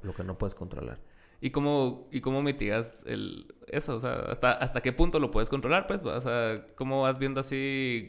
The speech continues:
Speaker 2: reducir ese tipo de riesgos? ¿O, o solo es parte de la planificación y
Speaker 1: Yo
Speaker 2: ya
Speaker 1: creo
Speaker 2: sabes
Speaker 1: que
Speaker 2: que no lo puedes controlar?
Speaker 1: No, yo creo que sí, y es anticiparse. Si vos querés que lleguen a, a un evento veinte personas,
Speaker 2: Ujú.
Speaker 1: invita a treinta.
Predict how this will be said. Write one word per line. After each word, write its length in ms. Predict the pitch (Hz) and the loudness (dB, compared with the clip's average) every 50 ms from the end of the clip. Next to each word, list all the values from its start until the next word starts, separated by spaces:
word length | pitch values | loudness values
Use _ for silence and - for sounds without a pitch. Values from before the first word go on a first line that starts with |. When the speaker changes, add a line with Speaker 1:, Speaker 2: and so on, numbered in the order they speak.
| - - | -10 -6
Speaker 2:
reducir 580 | - 127 127 120 107 104 104 - - 127 131 135 131 135 131 123 - - - - | 0 4 4 4 4 2 -2 0 0 2 2 2 0 -4 -8 -8 -12 -16 -6 -4
ese 220 | - 120 127 123 | -2 -2 -2 -2
tipo 300 | - - 131 131 - 127 | -2 -2 -4 -2 0 0
de 60 | 107 | 0
riesgos? 920 | 101 110 113 123 135 131 123 127 127 127 127 123 123 127 127 - - - - | 0 0 0 0 0 0 -2 -2 -2 -2 0 -2 -2 -4 -8 -12 -14 -12 -10
¿O, 120 | 98 107 107 - - | -8 -8 -8 -6 -4
o 100 | - 127 | -2 2
solo 580 | - - 143 143 139 135 123 117 107 - - 117 | 4 6 6 6 6 6 6 4 4 2 0 -2
es 80 | 120 | 0
parte 240 | - - 123 127 - | 2 2 2 2 2
de 20 | 127 | 0
la 100 | 117 - | 0 0
planificación 800 | 110 104 101 101 104 - - - 90 101 110 120 123 110 92 | 0 -2 -4 -4 -4 -6 -6 -6 -4 -4 -4 -4 -4 -4 -4
y 40 | - | 0
Speaker 1:
Yo 120 | 139 170 170 | 2 4 4
Speaker 2:
ya 60 | 196 | 6
Speaker 1:
creo 80 | - 220 | 4 4
Speaker 2:
sabes 240 | 110 110 117 127 120 | 6 6 6 6 6
Speaker 1:
que 60 | - | 4
Speaker 2:
que 60 | 127 120 | 2 4
no 100 | 123 123 | 4 4
lo 120 | 120 117 - | 4 4 8
puedes 160 | - - - | 10 10 10
controlar? 340 | 170 123 104 101 92 104 135 | 10 6 0 -6 -6 -2 2
Speaker 1:
No, 300 | 165 190 185 143 90 - | 6 6 6 6 4 4
yo 160 | 127 156 156 | 4 4 4
creo 160 | 160 190 190 | 4 2 2
que 80 | - 139 | 2 0
sí, 380 | 113 - - 180 214 262 - - - - | 2 2 2 2 0 -2 -4 -8 -10 -6
y 200 | 123 123 120 120 | -2 2 2 4
es 100 | 113 135 | 6 6
anticiparse. 720 | 131 131 127 123 - - 98 - - 90 85 - - 85 | 6 6 4 0 -2 -2 0 2 2 2 2 2 0 -4
Si 100 | - - | -4 -2
vos 200 | 120 123 147 151 | 0 0 0 0
querés 380 | - - 160 165 165 160 160 - - - - - - - - - | 2 2 4 4 4 2 0 -4 -12 -16 -20 -20 -20 -20 -10 0
que 80 | - 127 | 2 4
lleguen 320 | 127 127 131 135 135 131 | 4 6 4 4 2 2
a, 60 | 110 | 0
a 120 | - - 123 | 2 2 0
un 140 | 117 117 123 | 2 2 2
evento 340 | 123 123 120 107 - 117 101 | 4 2 2 2 2 2 2
veinte 240 | 104 107 101 - | 2 2 0 0
personas, 680 | - - 113 95 - - 147 143 117 110 117 127 - - - | 0 0 0 0 0 0 0 0 0 0 -2 -2 -6 -8 -10
Speaker 2:
Ujú. 60 | - | -8
Speaker 1:
invita 240 | 95 90 - 269 - 90 | -6 -4 -2 -2 -2 2
a 60 | - | 2
treinta. 460 | 107 104 95 80 - - - - - | 2 2 2 4 6 8 8 8 8